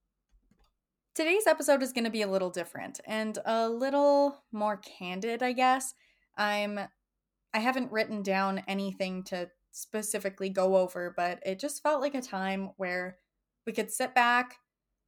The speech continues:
talk about existence. Maybe not existence in the heavy way, like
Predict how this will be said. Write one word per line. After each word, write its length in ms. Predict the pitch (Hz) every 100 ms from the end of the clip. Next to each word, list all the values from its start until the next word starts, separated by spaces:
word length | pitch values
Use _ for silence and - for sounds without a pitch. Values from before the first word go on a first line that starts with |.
| _ _ _ _ _
talk 380 | - 262 294 330 -
about 640 | 254 233 208 202 202 - - _ _
existence. 1000 | 220 196 190 185 - - 101 92 - - - _ _ _ _ _ -
Maybe 340 | 240 294 294
not 200 | 269 220
existence 600 | 202 190 202 - 202 196
in 120 | 202
the 100 | 180
heavy 340 | 180 196 214 208
way, 320 | 208 208 208
like 460 | 175 151 147 -